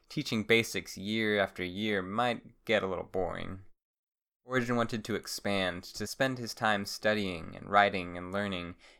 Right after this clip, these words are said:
and debating with more advanced students. So, a sort of upper-tier class emerged. Origen taught some students the basics, and others advanced truths of Christian life and thought. Eventually,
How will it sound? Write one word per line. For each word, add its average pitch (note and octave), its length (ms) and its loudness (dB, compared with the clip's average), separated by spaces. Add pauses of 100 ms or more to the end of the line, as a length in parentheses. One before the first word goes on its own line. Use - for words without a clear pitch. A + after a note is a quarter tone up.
and G#2 80 -4
debating B2+ 400 0
with A#2+ 160 -4
more A2+ 180 2
advanced G#2 380 0
students. - 600 -10 (540)
So, A#2+ 480 4 (100)
a B2 80 0
sort E3 260 0
of D3+ 220 2 (100)
upper-tier B2 560 0
class - 420 2
emerged. F2 600 -8 (560)
Origen B2 560 0
taught A#2+ 280 6
some C#3+ 280 0
students G#2+ 400 -2
the F#2+ 100 -4
basics, G#2 720 0 (300)
and A#2+ 140 -4
others A#2+ 600 2
advanced G#2+ 540 2
truths F2 480 -4
of F#2+ 160 -16
Christian F2+ 400 -4
life E2+ 260 2
and - 140 -14
thought. - 260 2 (840)
Eventually, G#2+ 600 0